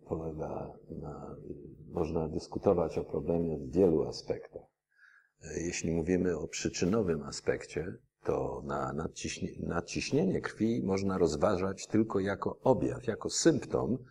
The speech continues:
zaburzeń na poziomie biochemicznym. Aczkolwiek generalnie uznaje się w medycynie, że konkretne rzeczy się, y, y,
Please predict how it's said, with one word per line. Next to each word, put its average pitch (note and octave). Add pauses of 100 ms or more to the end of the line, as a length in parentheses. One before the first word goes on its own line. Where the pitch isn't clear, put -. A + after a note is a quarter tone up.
(340)
zaburzeń E2+
na D#2+
poziomie E2+
biochemicznym. F#2+ (720)
Aczkolwiek -
generalnie F#2
uznaje F2+
się - (840)
w D2+
medycynie, D2
że E2 (400)
konkretne D#3
rzeczy F2
się, -
y, E2+
y, D2+